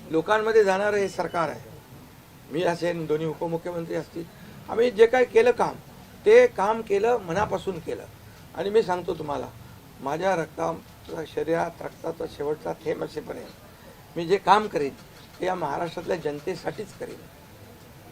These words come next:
आणि दुसरी गोष्ट, या ठिकाणी मला काय मिळालं, यापेक्षा महाराष्ट्रातल्या जनतेला काय मिळालं,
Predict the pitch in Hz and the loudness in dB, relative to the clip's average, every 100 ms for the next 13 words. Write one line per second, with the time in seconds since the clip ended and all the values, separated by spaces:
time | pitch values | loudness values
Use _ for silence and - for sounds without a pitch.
0 | - 156 185 165 247 262 - - - - | -2 -2 0 2 4 6 4 2 -10 -16
1 | - - - - - - 170 185 170 185 | -20 -20 -20 -18 -16 -2 -2 -2 -2 -2
2 | 214 180 156 233 262 254 214 180 151 107 | 0 0 2 4 6 4 4 2 0 -6
3 | - - - - 170 185 175 220 190 151 | -14 -20 -20 -2 0 0 -4 -2 -2 0
4 | 185 190 214 240 196 156 190 - 262 254 | -2 -2 0 0 0 -2 0 2 4 6
5 | 247 226 190 147 | 6 6 0 -2